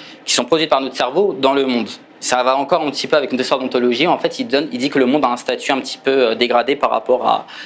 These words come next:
par rapport au sujet. Donc, pour lui, ces catégories ne changent jamais.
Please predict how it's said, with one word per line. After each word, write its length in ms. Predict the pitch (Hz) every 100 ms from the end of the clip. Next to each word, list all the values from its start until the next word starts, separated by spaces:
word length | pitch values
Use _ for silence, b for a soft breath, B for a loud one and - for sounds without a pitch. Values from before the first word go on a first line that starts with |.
| B -
par 100 | 110
rapport 240 | - 135
au 80 | 135
sujet. 420 | 131 123 120 104 B B B B -
Donc, 380 | 151 175 - -
pour 160 | 127 127
lui, 320 | 139 196 -
ces 160 | - 156
catégories 640 | 143 156 135 135 151 220
ne 80 | 139
changent 300 | 117 147 131
jamais. 340 | 135 127 107